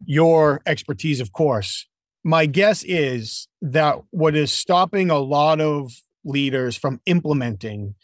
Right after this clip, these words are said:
this type of courageous culture, from asking these specific questions, from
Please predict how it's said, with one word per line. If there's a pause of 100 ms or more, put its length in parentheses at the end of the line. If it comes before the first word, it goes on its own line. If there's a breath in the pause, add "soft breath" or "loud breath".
(180)
this
type
of
courageous
culture,
from
asking
these
specific
questions,
from